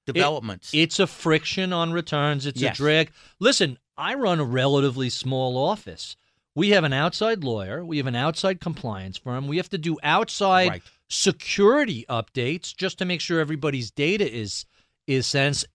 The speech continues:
Speaker 1: Everything we write is, is archived. We have multiple off-site.
Speaker 2: Exactly.
Speaker 1: Uh, it's amazing.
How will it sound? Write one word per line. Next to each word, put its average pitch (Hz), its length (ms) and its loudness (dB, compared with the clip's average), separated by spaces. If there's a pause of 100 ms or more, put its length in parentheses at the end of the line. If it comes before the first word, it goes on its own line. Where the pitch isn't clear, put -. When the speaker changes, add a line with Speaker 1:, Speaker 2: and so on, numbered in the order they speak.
(140)
Speaker 1:
Everything 240 640 -2
we 233 120 0
write 156 540 2
is, 139 220 -4 (100)
is 143 400 0
archived. 123 560 -2 (420)
We 175 160 4
have 170 180 6
multiple 190 840 4
off-site. 156 960 2 (100)
Speaker 2:
Exactly. 101 440 -4
Speaker 1:
Uh, 156 80 -4
it's 214 340 0
amazing. 190 920 2